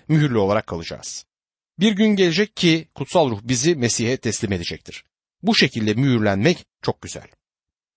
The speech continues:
Böyle bir güvenceye sahip olmak muhteşem. Bir açıdan taahhütlü bir mektuba benziyoruz. Yani sigortalanmış bir mektup gibiyiz. Eski günlerde bu tür mektuplar mühürlenirdi. Günümüzde de bir mektubun bir yere ulaşacağından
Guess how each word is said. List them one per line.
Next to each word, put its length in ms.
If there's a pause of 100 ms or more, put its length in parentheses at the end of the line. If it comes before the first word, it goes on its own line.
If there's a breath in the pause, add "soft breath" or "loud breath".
(140)
Böyle 300
bir 340
güvenceye 580
sahip 400
olmak 300
muhteşem. 400 (120)
Bir 80
açıdan 380 (220)
taahhütlü 540
bir 240
mektuba 380
benziyoruz. 480
Yani 400 (200)
sigortalanmış 840
bir 100
mektup 360
gibiyiz. 440 (440)
Eski 260
günlerde 460
bu 60
tür 280
mektuplar 500
mühürlenirdi. 600
Günümüzde 380
de 140
bir 120
mektubun 460
bir 100
yere 340
ulaşacağından 800